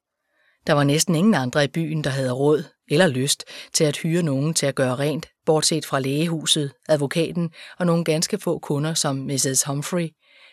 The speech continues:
der havde gigt og derfor ikke kunne klare sig selv. Det var på mange måder et godt job. Der var ingen irriterende chef. Man kunne selv organisere sin arbejdstid,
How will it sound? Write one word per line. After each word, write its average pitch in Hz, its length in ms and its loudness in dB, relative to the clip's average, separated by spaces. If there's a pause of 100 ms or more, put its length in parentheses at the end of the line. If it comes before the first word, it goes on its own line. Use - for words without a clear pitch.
der 190 60 2
havde 170 300 2
gigt - 360 -4 (140)
og 147 120 -2
derfor 143 260 2
ikke 151 160 0
kunne 131 280 -2
klare 139 260 -4
sig 147 120 -2
selv. 147 280 0 (1080)
Det 185 100 0
var 190 100 4
på 196 120 -4
mange 196 280 4
måder 202 240 2
et 226 120 -6
godt - 300 -2
job. 127 260 0 (420)
Der 156 80 2
var 139 100 2
ingen 135 260 0
irriterende 151 580 -2
chef. 160 380 0 (500)
Man 165 100 2
kunne 165 160 2
selv 175 260 2
organisere 147 600 0
sin 143 160 0
arbejdstid, 151 720 -2